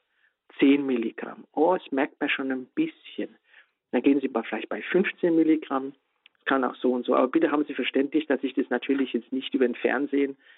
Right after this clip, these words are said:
äh, übers Radio hier so verbindlich geben kann. Ich möchte nur ermuntern, dass man bei der Feindosierung von solchen Schmerz- und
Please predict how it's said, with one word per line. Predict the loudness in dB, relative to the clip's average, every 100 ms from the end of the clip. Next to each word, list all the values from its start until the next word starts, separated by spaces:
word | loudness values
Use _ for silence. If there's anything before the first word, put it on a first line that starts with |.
| 0
äh, | 2
übers | 4 2 -2
Radio | -4 2 4
hier | 4 2 0 0 -14 _
so | -2
verbindlich | -2 0 0 0 -4 -6 -14 _ _ _
geben | 0 2 2
kann. | 0
Ich | -2 0
möchte | 0 2 2
nur | 4
ermuntern, | 2 0 0 0 0 0 0 0 -4 -10 _ _ _ _ _ -4
dass | -2
man | 0 0
bei | 2 2
der | 4 2 0 -8 _
Feindosierung | -4 0 2 0 2 0 2 2 4 4 2
von | 0 -6
solchen | 0 2 2 2 0 -2 -6 _ _ _ _ _
Schmerz- | 0 4 4 4 0
und | -6 -6 -6